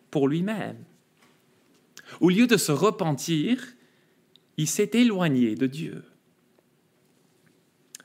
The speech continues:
Pourtant, il y a une grande différence entre la tour de Babel et le rêve de Jacob. Voyons de nouveau le verset douze. Un escalier était dressé sur la terre et son sommet touchait au ciel.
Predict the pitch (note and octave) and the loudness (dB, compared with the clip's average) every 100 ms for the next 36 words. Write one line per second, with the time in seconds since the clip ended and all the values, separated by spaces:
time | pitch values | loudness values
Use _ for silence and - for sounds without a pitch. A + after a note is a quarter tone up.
0 | _ - D#3+ C#3+ C#3+ B2+ A#2 A#2 B2+ A2+ | _ -10 -6 -2 2 2 2 -2 -4 -2
1 | A#2 E3+ F3+ G#3+ G#3 - - C3 - A#2+ | -2 0 2 2 0 -2 -4 -4 -2 -2
2 | A2 - E3 B2+ A#2 A2 A2 C3+ C#3+ A2+ | -2 -2 -2 0 0 0 0 2 2 0
3 | A2+ A#2 A#2+ C3+ B2 A2+ G#2 G#2 - F3 | -2 -2 0 0 0 -4 -4 -6 -4 -2
4 | A2+ G2+ - _ _ _ _ _ _ - | -2 -6 -18 _ _ _ _ _ _ -20
5 | _ - E3+ A3+ F#3+ D3+ C#3+ C#3 D3+ C3+ | _ -6 0 2 4 2 2 2 2 0
6 | D3+ - D3+ D3+ E3 A#2 G2 - - - | -2 -4 -4 -2 -2 -2 -4 -12 -18 -20
7 | - - - - _ _ _ _ - C#3+ | -20 -20 -20 -20 _ _ _ _ -2 2
8 | E3 G#3 - - F#3+ D3+ C3 C3+ C3 B2 | 2 2 0 0 2 2 2 0 0 -2
9 | B2 C#3 F#3 - B2 - G#3+ E3 C3+ - | -2 -4 -2 -2 -4 -4 -2 -2 -2 -4
10 | G2+ F#2+ D3 - _ _ _ - C3 - | -6 -6 -12 -18 _ _ _ -8 -6 -6
11 | B2+ - F3 D#3+ D3+ - E3 C#3+ B2 A#2+ | -6 -2 0 0 -2 -4 -4 -4 -4 -6
12 | - - F#2+ G2 | -6 -6 -6 -8